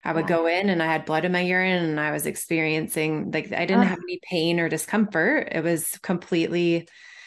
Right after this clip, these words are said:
Speaker 1: just showing up in, in that way and as a symptom, right? Again, and following the symptoms. And it led me on this beautiful journey,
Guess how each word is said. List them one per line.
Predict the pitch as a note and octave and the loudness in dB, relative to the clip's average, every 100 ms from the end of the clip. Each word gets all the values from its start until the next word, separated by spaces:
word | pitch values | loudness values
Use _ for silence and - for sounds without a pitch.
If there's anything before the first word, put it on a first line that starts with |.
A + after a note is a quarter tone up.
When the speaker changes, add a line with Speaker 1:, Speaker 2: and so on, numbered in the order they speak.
| - | -10
Speaker 1:
just | - E3+ D#3+ - - - | -2 -2 -2 -6 -8 -6
showing | - - F3 E3+ D#3+ | -4 0 2 2 2
up | E3 E3 - | 0 -2 -8
in, | - E3 E3 | -4 0 0
in | - E3 | 0 0
that | E3 D#3 - | 0 -2 -2
way | E3 F3 E3 D#3 D#3+ | 0 0 0 0 0
and | - E3 E3 D#3 D#3 D#3 - | -2 -2 0 0 -2 -4 -6
as | F3+ D#3+ D#3 | -2 -2 -2
a | E3 | -4
symptom, | - F#3 F3 E3 D3+ E3+ | -2 0 -2 -2 -2 -2
right? | E3+ E3 E3+ - | -2 -2 -2 -2
Again, | D#3 D#3+ D#3+ E3 | -2 -2 -2 -2
and | D#3+ D#3 D#3 - | -2 -4 -4 -6
following | D#3+ D3+ D#3+ D#3+ | -4 -2 0 -2
the | D#3+ | -2
symptoms. | D#3 F3 F3 - D3 D3 - - - - - - | -2 -4 -2 -4 -4 -6 -8 -16 -16 -14 -14 -4
And | G3 A3+ | 2 4
it | G#3+ | 4
led | G#3+ A3 B3 | 2 4 6
me | C4+ | 6
on | B3+ | 6
this | G#3 F3 | 4 4
beautiful | E3 F#3 A3 G#3+ G3+ | 2 4 4 4 2
journey, | D3+ E3 F3+ G3 D#3+ D#3 D3 | 2 2 4 4 4 2 -2